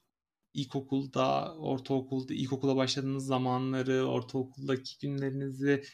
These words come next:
lise, işte üniversite, tıp fakültesini kazandım, voley başladım, işte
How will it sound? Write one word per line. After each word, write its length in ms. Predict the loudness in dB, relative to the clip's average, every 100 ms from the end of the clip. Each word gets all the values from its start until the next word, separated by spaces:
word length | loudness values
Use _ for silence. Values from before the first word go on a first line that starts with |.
| _ -8
lise, 760 | -6 -6 2 4 6 4 2 -12 _ _
işte 440 | -10 -2 0 0
üniversite, 680 | 0 -2 -2 -2 -2 0 0
tıp 120 | -2
fakültesini 500 | -8 -8 -4 -4 -4
kazandım, 500 | -2 -2 -2 -2 -2
voley 340 | 2 6 6 4
başladım, 540 | 0 0 -2 -4 -6
işte 460 | -4 -2 2 0